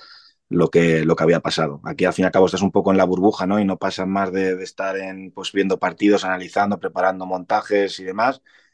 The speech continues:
Entonces, pues, la verdad que como tampoco estaban en nuestro grupo y no hemos estado en la misma sede,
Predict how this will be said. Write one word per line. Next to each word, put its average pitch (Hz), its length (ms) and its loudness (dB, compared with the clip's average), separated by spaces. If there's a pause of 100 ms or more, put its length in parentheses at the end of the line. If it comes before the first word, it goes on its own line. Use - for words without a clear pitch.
(180)
Entonces, 87 480 -2
pues, 82 120 -4
la 80 80 -2
verdad 80 240 0
que 82 280 0
como 80 240 -8
tampoco 90 340 0
estaban 92 340 2
en 90 100 4
nuestro 90 260 0
grupo 92 480 2
y 85 60 -2
no 87 140 -2
hemos 92 180 -4
estado 92 260 -2
en 90 60 0
la 90 100 -2
misma 92 280 -6
sede, 113 360 4